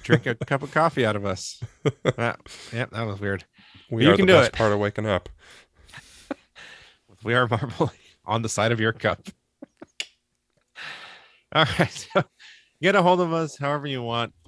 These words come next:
Speaker 1: Please
Speaker 2: Mm-hmm.
Speaker 1: share this episode or another one that you enjoyed with a friend. That really helps us out a lot. 'Cause then it
Speaker 2: Mm-hmm.
Speaker 1: gets us new listeners, new people.
Speaker 2: Yeah.
Speaker 1: Um,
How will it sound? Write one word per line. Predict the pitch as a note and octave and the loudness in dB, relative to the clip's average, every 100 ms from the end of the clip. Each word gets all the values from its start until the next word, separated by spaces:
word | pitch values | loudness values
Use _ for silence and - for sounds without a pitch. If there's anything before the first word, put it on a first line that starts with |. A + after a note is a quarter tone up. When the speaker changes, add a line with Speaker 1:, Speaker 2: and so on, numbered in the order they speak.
| _ _ | _ _
Speaker 1:
Please | - D#3+ G3+ F3+ | -4 -2 -2 -2
Speaker 2:
Mm-hmm. | F#2+ | -6
Speaker 1:
share | - - D3+ D#3 D#3 - _ _ - | -6 -2 0 2 0 -6 _ _ -14
this | A#2 D3 D3+ | -8 -8 -6
episode | C#3+ C#3+ - C#3 C3+ | -8 -8 -4 -4 -2
or | A#2 | -6
another | G#2 B2 C#3 | -4 -4 -2
one | C3+ | -4
that | C3 | -6
you | A2 | -6
enjoyed | A2+ G2 A2+ A#2+ A2+ | -6 -4 -4 -4 -4
with | B2+ | -6
a | B2+ | -8
friend. | - G#2+ G#2+ G#2 _ _ _ _ _ _ - | -8 -4 -4 -6 _ _ _ _ _ _ -4
That | B2 A#2 | -2 0
really | C3+ B2+ | 0 0
helps | A2 G#2 G#2 | 0 -4 -6
us | F#2 | -10
out | F#2+ | -8
a | F#2+ | -8
lot. | G2+ G2 G2 _ _ _ B2+ | -8 -8 -10 _ _ _ -12
'Cause | |
then | G#2 | -10
it | F#2 | -8
Speaker 2:
Mm-hmm. | G#2 | -8
Speaker 1:
gets | - | -10
us | - | -8
new | A2+ A#2 | -4 -4
listeners, | G#2+ - G2+ G2 G2 | -4 -6 -10 -10 -10
new | G2 | -12
people. | - G2 - F#2+ F#2 _ _ _ _ _ _ - | -10 -12 -12 -14 -14 _ _ _ _ _ _ -8
Speaker 2:
Yeah. | F#2 | -6
Speaker 1:
Um, | F#2 - | -8 -14